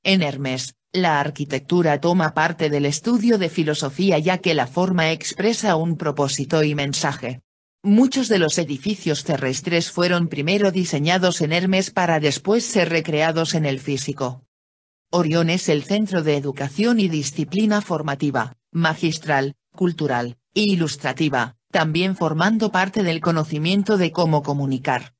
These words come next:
cuándo, de qué forma, y con cuál propósito.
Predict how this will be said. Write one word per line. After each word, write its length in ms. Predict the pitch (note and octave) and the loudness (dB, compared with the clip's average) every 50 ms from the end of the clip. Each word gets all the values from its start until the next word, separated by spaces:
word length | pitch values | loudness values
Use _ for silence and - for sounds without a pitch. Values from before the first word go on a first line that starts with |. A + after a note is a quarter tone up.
| _ - | _ 2
cuándo, 560 | - G3+ G#3+ B3+ C4 C#4 C#4 D4 D4 C#4+ - _ _ _ | 4 4 6 6 4 2 2 0 0 -2 -6 _ _ _
de 240 | - F3 G3+ G3 G3 | -2 2 2 2 2
qué 160 | - C4 C4 | 0 -4 -4
forma, 480 | - - D#3+ D#3 D#3+ F3 G#3 A#3+ C#4 C#4 _ _ _ | -2 0 0 0 2 2 0 0 0 -2 _ _ _
y 140 | - G#3+ G#3 | -4 -4 -4
con 280 | - - F3+ E3+ E3+ D#3 | -2 0 0 0 0 -2
cuál 320 | D#3+ E3 F3 F#3+ G3+ G3+ | -2 0 2 2 2 0
propósito. 800 | F#3+ D3+ C#3 B2+ - D3 C3+ C#3+ - D3+ C#3 B2 C3+ B2 B2+ | 0 0 -2 0 0 -2 -2 -2 -2 -4 -4 -4 -4 -6 -6